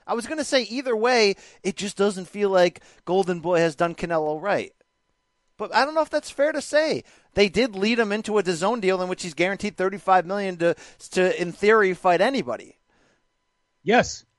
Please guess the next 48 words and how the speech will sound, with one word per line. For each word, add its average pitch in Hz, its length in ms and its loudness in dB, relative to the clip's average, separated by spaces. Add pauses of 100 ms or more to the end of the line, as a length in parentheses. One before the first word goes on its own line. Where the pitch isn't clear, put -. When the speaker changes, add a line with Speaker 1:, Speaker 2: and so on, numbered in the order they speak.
(140)
Speaker 1:
So 190 220 -8
Speaker 2:
And 202 80 -6
so 214 40 0
Speaker 1:
maybe 240 220 2
Speaker 2:
far, 269 140 4
Speaker 1:
they 269 160 4
didn't. 247 320 -4
Speaker 2:
he's 214 300 -2
doing 240 260 4
great 262 240 4
under 151 260 2
it. 120 180 -6
Speaker 1:
Maybe 214 280 0
they're 220 240 4
embarrassing 185 640 0
at 160 160 -4
times 170 260 -4
because 151 300 -4
Oscar's 160 480 0
the 135 120 0
head. 196 440 0 (340)
But 202 120 0
as 175 100 -2
much 214 160 -2
as 220 80 0
I 214 40 4
wanna 214 200 0
sit 214 160 -2
here 196 160 -2
and 165 80 -6
defend 175 400 -2
Canelo 170 420 0
against 147 400 -6
dazone, 190 500 0
yes, - 540 0 (480)
Canelo 196 500 2
versus 175 640 -6 (760)
Golden 277 320 0
Boy 233 220 2
is 214 300 2
a 262 60 2
little 233 240 2
bit 202 160 0
more 214 200 -2
of 185 80 -8
a - 40 -6
gray 240 300 2
area. 139 320 0